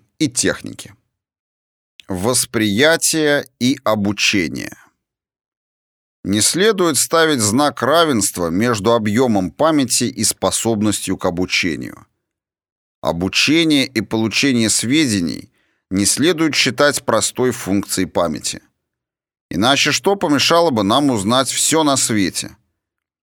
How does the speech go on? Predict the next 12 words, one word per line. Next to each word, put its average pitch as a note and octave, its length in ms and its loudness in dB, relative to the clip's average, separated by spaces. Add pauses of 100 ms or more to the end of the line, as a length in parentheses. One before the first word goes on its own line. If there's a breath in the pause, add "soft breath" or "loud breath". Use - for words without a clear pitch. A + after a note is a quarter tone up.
(280)
А D2 100 -6
если B2+ 340 0
нам B2+ 200 4
все B2 300 2
известно, G#2 640 0 (440)
то G#2+ 120 0
мы E3+ 160 2
в - 40 -2
состоянии D3+ 680 2
воспринимать C3 720 0
все - 300 0
характеристики, B2+ 1000 -2